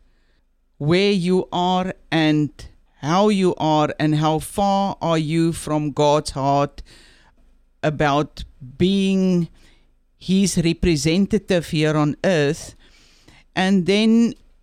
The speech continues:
I think, like we have been instructed and, and warned also in Romans, that we need to, um, have our minds renewed.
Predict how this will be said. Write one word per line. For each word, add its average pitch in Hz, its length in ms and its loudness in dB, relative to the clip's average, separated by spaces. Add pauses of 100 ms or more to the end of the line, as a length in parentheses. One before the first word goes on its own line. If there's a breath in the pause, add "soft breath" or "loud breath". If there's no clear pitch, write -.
(140)
I 185 120 0
think, - 760 -2
like 175 320 -2
we 196 220 0
have 175 260 -2
been 175 500 0 (760)
instructed 196 800 -2
and, 165 320 0
and 151 500 -2
warned 190 560 0
also 202 460 2
in 165 320 4
Romans, 170 680 2 (400 soft breath)
that 175 460 -2
we 202 600 -6 (200)
need 196 540 0 (120)
to, 220 500 0 (100)
um, 185 420 -2
have 180 440 -2
our 196 140 0
minds 208 540 2
renewed. 139 640 -4